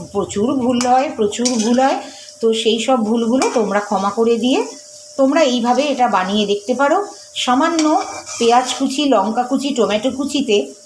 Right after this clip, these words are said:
উম, কি অসাধারণ টক দই আর ধনেপাতা দিয়ে কি অসাধারণ পুরের একটা, আহ, পুর দিয়ে, পুর ভরা প-, পুরি হয়ে যেতে পারে, শীতকালীন পুরি,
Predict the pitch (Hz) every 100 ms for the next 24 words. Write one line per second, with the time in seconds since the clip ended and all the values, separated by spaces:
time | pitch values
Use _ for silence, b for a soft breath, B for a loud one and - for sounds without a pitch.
0 | - - 202 202 - 269 196 - 240 262
1 | 302 - 262 202 202 180 226 370 403 349
2 | 175 180 226 233 233 233 208 202 220 262
3 | 170 - 240 277 330 330 - 226 220 208
4 | - 214 392 - - - - - 185 185
5 | 175 175 170 180 - 240 220 190 214 370
6 | 440 262 277 254 208 196 339 - - -
7 | - - - - - - 220 226 247 277
8 | 359 208 190 175 165 165 147 151 - 320
9 | - - 294 330 339 - 185 139